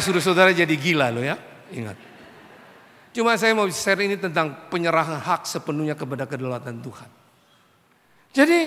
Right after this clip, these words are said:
dengan hal itu saya mulai robah. Kandang babi harus dikasih keharuman. Oke, sampai hari ini kami belum punya anak,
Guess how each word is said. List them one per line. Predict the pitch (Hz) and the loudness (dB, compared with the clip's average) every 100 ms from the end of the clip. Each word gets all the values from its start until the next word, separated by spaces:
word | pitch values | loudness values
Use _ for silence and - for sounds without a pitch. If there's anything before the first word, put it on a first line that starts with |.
| - - - - - | -4 -16 -20 -20 -10
dengan | 226 269 262 226 | -2 2 2 4
hal | 226 | 2
itu | 254 311 330 | 2 0 -2
saya | - 302 | -2 -4
mulai | 349 330 | -4 -2
robah. | 349 370 330 277 - - - - - _ _ _ _ _ _ _ - | 0 2 2 0 -2 -12 -20 -20 -20 _ _ _ _ _ _ _ -2
Kandang | 220 233 233 | 2 4 6
babi | 311 320 | 8 8
harus | 262 214 | 4 2
dikasih | 220 185 | -2 -4
keharuman. | 190 160 170 190 143 131 - - - 269 | -4 -6 -4 -6 -8 -14 -20 -20 -16 -10
Oke, | 277 320 320 - - - - - _ | 0 0 0 -4 -14 -20 -20 -20 _
sampai | - - 294 302 | -12 -4 -2 2
hari | 285 285 | 2 2
ini | 285 | 0
kami | 277 277 | -2 -2
belum | 285 277 285 | -4 -6 -6
punya | 285 285 | -4 -2
anak, | 285 | -2